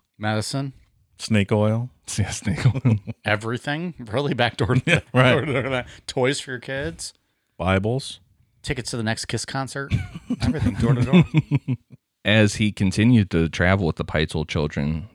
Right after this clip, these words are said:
Speaker 3: things increasingly got more stressful for him. And at first it started with their son, Howard. Obviously, these kids are gonna get, start getting anxious and wanting to see their mom.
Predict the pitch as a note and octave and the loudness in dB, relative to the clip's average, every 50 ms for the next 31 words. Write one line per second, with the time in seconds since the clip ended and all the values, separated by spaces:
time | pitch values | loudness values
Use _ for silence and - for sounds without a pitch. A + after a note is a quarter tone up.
0 | _ - - E2+ E2+ E2 E2 - - _ _ _ E2 D#2 - - A#2+ A2+ - A2 | _ -4 -2 0 0 0 -2 -6 -12 _ _ _ -8 -2 2 2 2 4 4 2
1 | F#2 F#2 F2+ F2 F#2 F2 E2 D2+ F2 E2+ D#2 - - - G2+ G2 G#2 - - - | 2 2 2 4 4 4 4 2 2 0 0 0 0 2 2 4 2 2 0 -2
2 | D2+ D2+ - - D2+ - F#2 D#2 D#2 D#2 D#2 F2 - _ _ _ _ _ _ _ | -2 -2 -2 -4 -4 -2 -2 -2 -2 -2 -4 -6 -10 _ _ _ _ _ _ _
3 | _ F2+ F#2+ F#2+ F#2 - - A2 A2 G#2 - - - - - F#2+ F2+ E2+ E2 E2+ | _ 0 0 0 2 2 4 4 4 4 2 -2 -4 0 2 4 4 6 4 4
4 | E2 D#2+ - D#2 D2+ - - - E2 D#2 D#2 - - G2 G#2+ G#2 F#2 D#2 C2 C2 | 2 0 0 -2 -2 -2 -2 -2 -2 -2 -2 0 2 2 4 4 4 2 0 -2
5 | C#2+ C#2+ - - _ _ _ _ _ _ _ _ - - G2+ A#2 C3 C3 A#2 - | -4 -6 -8 -10 _ _ _ _ _ _ _ _ 0 4 4 6 6 6 6 4
6 | A#2 G#2+ F#2+ F2+ - - G2+ F2+ E2+ F2+ E2+ E2+ E2+ D#2+ D#2+ D#2 D#2 - E2+ - | 4 4 4 2 2 0 -2 0 0 -2 0 0 0 0 0 -2 -2 -4 -4 -4
7 | - - - F#2 E2+ - F#2 D2 D2+ - - D2+ E2+ F2 E2+ - - - D#2+ - | -4 -4 -2 -2 0 0 0 -2 -2 -2 -2 -2 -2 -2 -2 -2 -4 -6 -4 -4
8 | E2 E2 E2+ E2 E2 D#2+ D#2 E2 - - E2+ D#2+ - D2 D2+ D2+ D2+ E2+ F2 E2+ | -4 -2 -2 0 -2 -2 -2 -4 -4 -4 -4 -2 -2 -2 0 0 2 2 2 2
9 | D2+ C#2+ B1+ - F#2 - | 0 -2 -4 -6 -8 -12